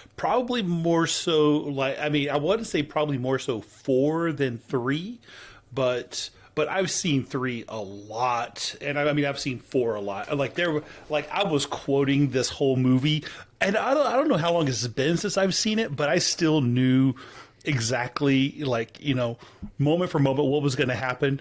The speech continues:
but I would st-, I, I, I wasn't bored through it, right? This movie still didn't bore me, even though I know it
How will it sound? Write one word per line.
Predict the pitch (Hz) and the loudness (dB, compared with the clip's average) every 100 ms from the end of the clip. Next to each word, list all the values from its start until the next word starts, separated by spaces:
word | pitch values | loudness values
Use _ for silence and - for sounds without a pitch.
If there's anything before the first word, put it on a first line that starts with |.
| - - | -10 -12
but | - 135 - - | -2 -2 -2 -8
I | - 127 | -4 -2
would | 131 | -2
st-, | - - - - | -2 -4 -8 -10
I, | 123 | -8
I, | - 87 - - - | -8 -10 -16 -12 -4
I | 151 | 0
wasn't | 131 170 165 135 101 | 2 2 2 0 0
bored | 131 143 135 107 | 2 4 2 0
through | - 104 90 | -6 -6 -6
it, | - - - | -8 -12 -10
right? | 110 135 147 | -6 -6 -4
This | 151 139 135 | -4 -2 0
movie | 156 170 | 2 2
still | 147 - 160 | 2 2 2
didn't | 139 139 127 110 | 2 0 -2 0
bore | 127 127 | 0 2
me, | 127 | 2
even | 135 135 127 | 2 2 2
though | 123 123 | 2 0
I | 127 127 | 0 0
know | 120 123 | 0 2
it | 123 | 0